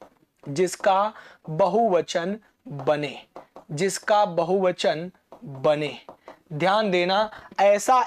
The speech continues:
एक वचन हो जिसका बहुवचन बने, तो उसी को हम जातिवाचक कह देते हैं।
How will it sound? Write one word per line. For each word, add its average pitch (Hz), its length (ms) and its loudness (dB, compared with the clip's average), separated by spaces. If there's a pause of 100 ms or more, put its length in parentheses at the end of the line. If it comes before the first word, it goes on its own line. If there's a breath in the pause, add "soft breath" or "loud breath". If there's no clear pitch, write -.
एक 208 220 2
वचन 202 340 2
हो 226 180 2
जिसका 190 440 0
बहुवचन 180 680 2
बने, 185 360 0 (300 loud breath)
तो 226 80 4
उसी 233 380 0
को 240 140 2
हम 220 200 0
जातिवाचक 185 800 2
कह 170 200 2
देते 160 360 0
हैं। 180 220 0